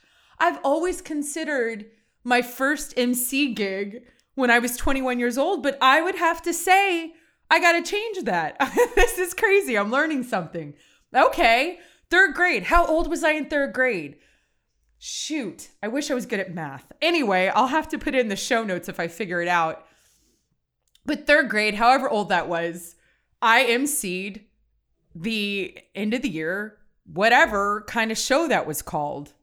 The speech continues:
I mean, 'cause it wasn't a talent show. It was like a showcase. We're gonna say a showcase. But I remember being asked to do that, like, pretty much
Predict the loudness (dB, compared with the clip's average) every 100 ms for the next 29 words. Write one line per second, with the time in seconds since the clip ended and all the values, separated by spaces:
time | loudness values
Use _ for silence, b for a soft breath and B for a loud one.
0 | -10 -10 -8 -2 0 0 -2 -4 -2 -4
1 | -6 -6 -6 -6 -10 -6 -6 -6 -10 -16
2 | -12 -12 -12 -14 -14 -18 -20 -20 -20 -20
3 | _ _ 0 4 6 6 2 2 0 -2
4 | -2 2 4 2 -2 -6 -6 -8 0 0
5 | 0 -4 -12 -16 _ _ _ _ _ _
6 | -4 -4 -4 -2 -2 0 -2 -6 -14